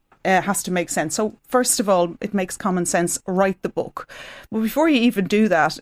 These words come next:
get yourself a profile, because these days the market decides. It is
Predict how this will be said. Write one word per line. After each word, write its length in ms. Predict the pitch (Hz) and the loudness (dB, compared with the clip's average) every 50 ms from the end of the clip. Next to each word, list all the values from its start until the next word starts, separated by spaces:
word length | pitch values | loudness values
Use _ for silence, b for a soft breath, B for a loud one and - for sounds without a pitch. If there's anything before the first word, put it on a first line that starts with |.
| - - | -8 -4
get 200 | 190 208 208 - | -2 -2 -2 -2
yourself 320 | - 202 - 196 175 175 - | -4 -2 0 0 0 -2 -4
a 40 | - | -6
profile, 560 | - - 175 175 175 - - 175 - - 160 - | -2 0 0 0 0 -2 -4 -4 -4 -4 -6 -6
because 300 | - 175 - 202 180 - | -8 -6 -4 -4 -4 -2
these 300 | - 220 240 254 220 - | 0 2 2 2 0 0
days 340 | - 202 175 160 175 175 - | 0 0 0 2 0 -2 -2
the 60 | 185 | -2
market 400 | 180 180 170 180 180 - 196 180 - _ | -2 -2 -2 -2 -4 -4 -6 -8 -8 _
decides. 680 | - - - - 165 156 160 143 156 - - - - - | -10 -6 -4 -2 -2 -2 -2 -4 -4 -4 -4 -4 -4 -4
It 160 | 180 180 - _ _ - | -4 -6 -6 _ _ -6
is 160 | - 185 165 | -6 -4 -4